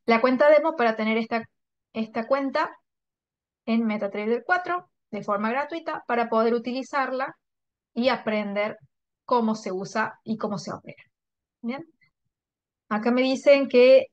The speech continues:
vio el video de Alibaba y que le pareció muy bueno. Bueno, me alegro, ya voy a ir haciéndome un tiempito porque investigar empresas lleva tiempo.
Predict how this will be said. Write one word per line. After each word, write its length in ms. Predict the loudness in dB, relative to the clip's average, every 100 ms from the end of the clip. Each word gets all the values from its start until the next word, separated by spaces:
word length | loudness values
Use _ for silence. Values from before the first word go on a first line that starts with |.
| -6
vio 260 | 0 2
el 80 | 4
video 300 | 2 2 2
de 100 | 2
Alibaba 640 | 0 2 2 2 2 0 -2
y 60 |
que 120 | -4
le 100 | -6
pareció 560 | -6 -8 -8 -2 0 2
muy 140 | 4
bueno. 420 | 4 2 2 -2 -8 -18 _ -6
Bueno, 180 | -2
me 100 | 0
alegro, 480 | 0 2 2 2 0 0
ya 100 | -2
voy 160 | 0
a 60 | 0
ir 260 | 0 -6 -12 _
haciéndome 480 | -8 -6 -4 -2 -2
un 100 | 0
tiempito 640 | 2 2 0 -4 -2 -4
porque 460 | -6 -12 -10 -12 -12 -16 _ _
investigar 540 | -4 -2 -2 0 2 4
empresas 400 | 4 2 0 0
lleva 260 | 2 2
tiempo. 400 | 2 0 0 -2